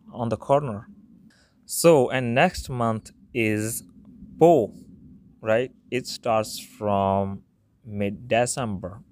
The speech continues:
and this is the coldest month of, among these months, right? And the temperature in this month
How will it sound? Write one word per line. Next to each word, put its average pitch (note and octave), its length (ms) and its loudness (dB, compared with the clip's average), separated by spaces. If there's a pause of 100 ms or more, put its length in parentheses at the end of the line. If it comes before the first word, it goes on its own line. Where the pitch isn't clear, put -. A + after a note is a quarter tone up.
(340)
and F#2+ 400 -6
this E3+ 360 2
is A2 260 -2
the G2+ 120 -4 (180)
coldest A#2+ 800 -2 (200)
month F#2+ 480 -10 (500)
of, F#2 240 -6 (460)
among G2 320 -2
these F#2 180 -10
months, G#2+ 400 -16 (220)
right? G2 260 -8 (1040)
And A2 440 2
the G#2+ 120 -2
temperature D#3 760 -4
in G#2 220 -4
this G#2 160 -8
month F2+ 420 -10